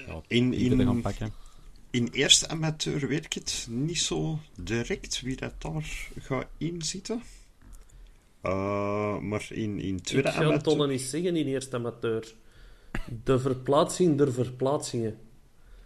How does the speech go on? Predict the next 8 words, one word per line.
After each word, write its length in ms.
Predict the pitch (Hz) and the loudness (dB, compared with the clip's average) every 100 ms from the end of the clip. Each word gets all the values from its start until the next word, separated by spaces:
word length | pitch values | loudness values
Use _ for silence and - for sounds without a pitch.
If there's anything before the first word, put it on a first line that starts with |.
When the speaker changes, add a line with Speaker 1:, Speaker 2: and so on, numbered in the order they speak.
| - - - | -20 -20 -20
Speaker 2:
Viertal. 640 | - - 117 - 123 156 - - - | -8 0 0 0 -4 -4 -10 -18 -8
Speaker 3:
Ja, 500 | - 117 117 131 147 | 0 4 6 6 6
ja, 200 | 131 143 | 6 6
die 180 | 135 127 | 4 4
degraderen. 720 | 123 117 120 110 120 151 123 - - - - - | 4 6 6 6 6 6 6 -2 -12 -14 -18 -4
Speaker 1:
<laughs> 100 | 110 113 - 117 117 - | 0 0 0 0 0 -2
Speaker 3:
Dus 500 | 120 - 135 127 107 | -6 4 6 6 4
Speaker 1:
Amai. 460 | 92 98 101 85 | 6 6 6 4